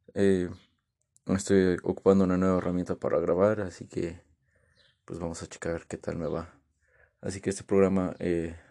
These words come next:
For the Loles, o, bueno, todavía estoy pensando en cómo se va a llamar el programa, o igual puede ser Por los Loles,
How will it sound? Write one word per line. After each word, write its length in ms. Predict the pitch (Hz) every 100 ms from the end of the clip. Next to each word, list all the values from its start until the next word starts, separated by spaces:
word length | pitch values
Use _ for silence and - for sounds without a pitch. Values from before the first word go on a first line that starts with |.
| _
For 220 | - 90
the 100 | 87
Loles, 520 | 90 92 101 101 - - _ _ _ _ _ _
o, 280 | - - 95
bueno, 260 | 95 92
todavía 180 | - 104
estoy 240 | 101 -
pensando 460 | - 87 85 85 80
en 120 | 80 - _
cómo 180 | 85 80
se 60 | 90
va 40 |
a 40 |
llamar 400 | 87 82 85 - -
el 160 | - 92
programa, 420 | 90 87 95 101 _ _ _ _ _ _
o 80 | -
igual 220 | 98 92
puede 180 | 87 98
ser 200 | - 95 90 - _ _ _ _ _
Por 200 | - 87
los 240 | 90 87 101
Loles, 400 | 98 101 107